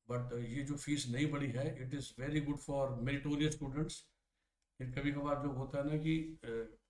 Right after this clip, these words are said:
ज़्यादा fees बढ़ने से फ़ायदा हो जाता है कम score के वाले बच्चों को,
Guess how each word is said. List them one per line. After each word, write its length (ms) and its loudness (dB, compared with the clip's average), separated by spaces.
ज़्यादा 340 0
fees 240 -2
बढ़ने 340 2
से 120 -4
फ़ायदा 320 0
हो 60 0
जाता 280 -2
है 180 -8
कम 280 0
score 400 -4
के 60 -8
वाले 260 2
बच्चों 360 -2
को, 160 -6